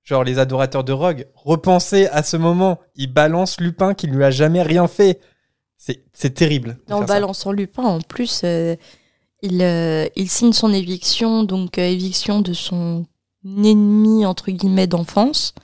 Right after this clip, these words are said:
Speaker 2: et aussi l'éviction du professeur contre les forces du mal, et ça laisse encore la place vacante.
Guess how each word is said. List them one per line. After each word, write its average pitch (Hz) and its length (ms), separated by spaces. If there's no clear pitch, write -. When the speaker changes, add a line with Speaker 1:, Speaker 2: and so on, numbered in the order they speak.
Speaker 2:
et 202 100
aussi 185 280
l'éviction 208 580
du 185 220
professeur - 520
contre 185 260
les 175 100
forces 170 220
du 175 120
mal, 185 300
et 190 60
ça 160 180
laisse 170 200
encore - 240
la 165 120
place 165 240
vacante. - 480